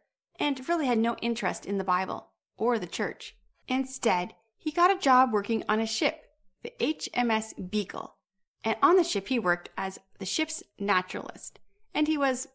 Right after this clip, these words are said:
a companion for the ship's captain. And Charles loved this job. He traveled all over the world, visiting different land areas, and he wrote about all of them in his journals. He also spent time reading, including the writings of a man named Charles Lyell,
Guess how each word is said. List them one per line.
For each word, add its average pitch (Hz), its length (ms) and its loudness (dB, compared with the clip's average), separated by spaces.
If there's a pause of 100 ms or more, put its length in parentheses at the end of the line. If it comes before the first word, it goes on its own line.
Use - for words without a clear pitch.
(140)
a 254 60 -2
companion 247 720 0
for - 140 -2
the 220 80 6
ship's 226 280 0
captain. - 400 0 (540)
And 190 140 -4
Charles 208 420 2
loved 180 480 0
this 175 200 -4
job. - 280 -6 (300)
He 277 220 -2
traveled 269 540 -2 (100)
all 240 180 0
over 226 160 0
the 214 100 2
world, 202 360 0 (300)
visiting 262 340 2
different 269 380 -2
land 254 360 2
areas, 185 480 -8 (260)
and 196 120 2
he 190 60 4
wrote 233 220 6
about 196 260 2
all 254 200 10
of 196 100 -2
them 190 100 -6
in - 120 -4
his 185 160 -4
journals. 190 520 -2 (380)
He - 120 -12
also 311 220 0
spent 247 280 -2
time 214 300 -4
reading, 220 460 -4 (180)
including 311 360 2
the 320 60 4
writings 208 400 0
of 226 140 -10
a 240 80 0
man 202 200 2
named 190 160 -2
Charles 254 460 -6
Lyell, 196 420 -8